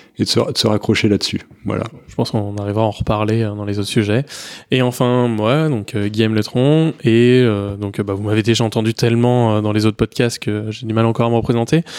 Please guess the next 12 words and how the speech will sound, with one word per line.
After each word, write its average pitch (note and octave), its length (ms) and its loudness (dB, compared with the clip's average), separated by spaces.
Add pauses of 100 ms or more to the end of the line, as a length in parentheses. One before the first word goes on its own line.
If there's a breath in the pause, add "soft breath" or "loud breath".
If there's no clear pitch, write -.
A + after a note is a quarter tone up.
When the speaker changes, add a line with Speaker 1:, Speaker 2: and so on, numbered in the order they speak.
(220 loud breath)
Speaker 2:
Mais B2+ 80 2
en A#2 40 2
tout - 60 -4
cas, C#3 100 2
dans C3+ 100 2
Kubernetes, B2 600 2
bah, G#2 880 -6
on B2+ 160 -6
a G#2+ 60 2
travaillé G#2 360 -2
sur - 180 -8
Cube, A2 300 -6